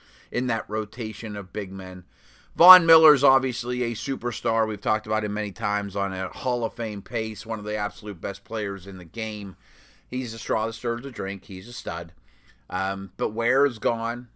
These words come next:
Eh, I think Ray's gonna be more than capable to step up, and Shaq Barrett's a really good player, too. So the edge presence should be as strong as ever.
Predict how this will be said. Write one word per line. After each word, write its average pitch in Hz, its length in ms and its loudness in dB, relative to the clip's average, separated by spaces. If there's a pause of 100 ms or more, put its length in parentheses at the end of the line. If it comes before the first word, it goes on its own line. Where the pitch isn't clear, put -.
Eh, 104 260 -2
I 107 120 -2
think 110 200 -4
Ray's 113 440 -2
gonna 113 160 -4
be 107 100 -4
more 113 320 0
than 117 160 -6
capable 113 540 -4
to 117 80 -8
step - 360 -6
up, 95 280 -4
and 107 120 -8
Shaq 104 440 -2
Barrett's 104 400 0
a 110 40 -2
really 104 320 -2
good 95 200 -10
player, 101 340 -4
too. 90 340 -10
So 110 200 -8
the 117 180 -8
edge 165 260 -2
presence 123 440 -2
should 117 180 -8
be 117 120 -6
as 113 100 -10
strong 107 320 -6
as 104 120 -12
ever. 82 340 -10